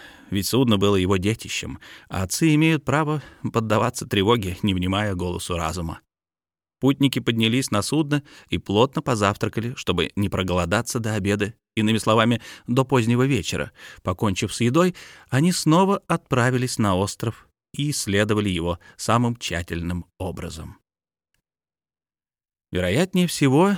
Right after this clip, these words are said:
единственный обитатель острова погиб. Поэтому Пенкроф и его товарищи искали, пожалуй, не человека, а его останки.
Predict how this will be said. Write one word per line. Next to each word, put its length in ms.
единственный 720
обитатель 640
острова 480
погиб. 540
Поэтому 400
Пенкроф 540
и 80
его 200
товарищи 640
искали, 360
пожалуй, 480
не 160
человека, 600
а 120
его 380
останки. 680